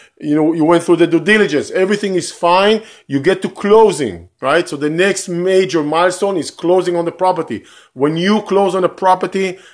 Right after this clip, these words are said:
this is something you can do remotely, whether you're in, in, in another country or in another state. You don't have to fly out to whatever state you're, we're buying in and sign the documents over there. You can do it from the comfort of your house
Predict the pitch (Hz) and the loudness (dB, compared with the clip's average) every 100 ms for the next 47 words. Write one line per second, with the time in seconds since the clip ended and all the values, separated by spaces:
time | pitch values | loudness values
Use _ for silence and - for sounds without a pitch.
0 | _ 135 175 180 - - 190 185 185 185 | _ -2 0 -2 -6 0 0 2 0 0
1 | 175 - _ _ 123 127 175 190 190 170 | -4 -12 _ _ -14 -4 0 0 0 -2
2 | 143 170 143 139 160 190 185 180 180 180 | 2 2 2 2 4 4 4 2 0 -2
3 | - _ - 123 170 175 165 160 156 143 | -18 _ -6 0 2 2 2 2 2 2
4 | 135 123 - - 139 143 151 139 147 170 | -2 -8 -14 -6 -4 -4 -4 -2 2 2
5 | 151 190 190 196 190 185 - _ - 170 | 2 0 -2 -2 -2 -4 -8 _ -2 4
6 | 180 180 175 - - 160 156 156 143 139 | 6 6 4 -2 -6 -2 0 2 2 -2
7 | - 190 190 190 143 165 180 175 147 - | 0 2 2 0 0 2 2 -2 -12 -10
8 | - 160 175 180 - 160 170 175 175 165 | -2 2 4 4 2 4 4 4 2 2
9 | 160 160 147 131 156 151 - 175 165 165 | 4 2 0 0 0 0 -2 0 0 -2
10 | 151 147 139 131 131 170 180 180 175 170 | -2 -2 0 -2 2 2 2 0 -2 -4
11 | - _ - 147 139 143 - 160 156 156 | -16 _ -10 -4 -2 -4 -4 0 0 0
12 | 143 151 151 139 127 139 120 120 196 190 | 0 0 0 -4 -4 -4 -4 0 2 2
13 | 190 - - 131 139 139 170 165 151 135 | 0 -8 -12 -6 -4 0 0 0 -6 -6
14 | 135 156 160 139 123 120 120 - 175 190 | -4 -6 -6 -8 -6 -4 -4 0 2 2
15 | 185 - | 0 -8